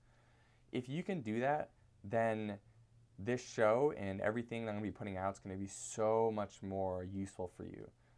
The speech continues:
Because if you listen to this all the time, like, I'm gonna give you tactics, but tactics aren't really helpful if you're, you're not taking these tactics and applying them with consistent action in a focused area or a focused way. If you're just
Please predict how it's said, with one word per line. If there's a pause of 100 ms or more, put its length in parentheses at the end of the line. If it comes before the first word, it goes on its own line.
(160)
Because
if
you
listen
to
this
all
the
time,
like,
I'm
gonna
give
you
tactics,
but
tactics
aren't
really
helpful
if
you're, (460)
you're
not
taking (240)
these
tactics
and
applying
them (160)
with
consistent
action
in
a (140)
focused (160)
area
or
a
focused
way. (420)
If
you're
just